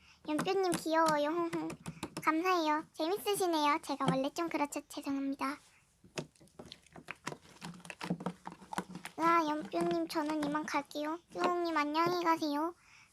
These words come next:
꺄랑님, 안녕하세요. 근데 연표님은 폰트 몇 개 있으세요?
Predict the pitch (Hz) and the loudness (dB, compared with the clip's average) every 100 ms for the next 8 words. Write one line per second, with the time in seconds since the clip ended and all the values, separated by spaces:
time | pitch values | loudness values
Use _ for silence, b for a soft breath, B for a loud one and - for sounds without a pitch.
0 | - 370 392 403 370 277 269 311 302 302 | 6 8 8 4 4 4 4 6 6 2
1 | 269 311 359 - _ _ - - - - | 4 4 4 0 _ _ -20 -20 -18 -8
2 | - - - - - - - - - - | -8 -8 -20 -16 -16 -16 -18 -18 -16 -16
3 | - - - - - - - - - - | -8 -8 -8 -16 -10 -6 -6 -6 -14 -16
4 | - - - 170 - - - 185 - - | -12 -10 -2 -2 2 0 0 -12 -14 -20
5 | - - - - - - 339 349 285 349 | -20 -16 -16 -16 -12 -2 2 2 2 0
6 | 370 339 311 320 339 392 392 381 285 - | -2 -2 -2 -4 -4 -4 -4 -4 -4 -2
7 | 330 311 - 269 277 | -2 -2 -4 -6 0